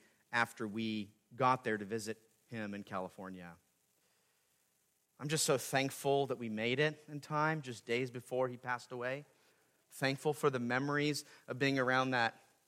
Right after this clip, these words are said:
hospital bed, and even the, the miracle of the hospital staff being gracious enough to allow all the kids and grandkids in that room,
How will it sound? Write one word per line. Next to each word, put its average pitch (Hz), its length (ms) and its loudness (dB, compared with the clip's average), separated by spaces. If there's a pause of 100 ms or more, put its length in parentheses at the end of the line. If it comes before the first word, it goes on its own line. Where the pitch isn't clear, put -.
(200)
hospital 151 580 2
bed, 139 500 6 (520)
and 127 120 2
even 160 280 6
the, 135 360 12
the 147 120 6
miracle 165 800 6
of 135 280 4 (180)
the 131 280 8 (200)
hospital 156 480 0
staff 143 540 2
being 127 160 -2
gracious 139 460 2
enough 127 320 0
to 117 280 2
allow 120 480 4 (360)
all 170 240 4
the 160 100 -2
kids 127 380 -2
and 107 160 -8
grandkids 120 600 -4
in 120 160 -4
that 110 200 -2
room, 117 420 -4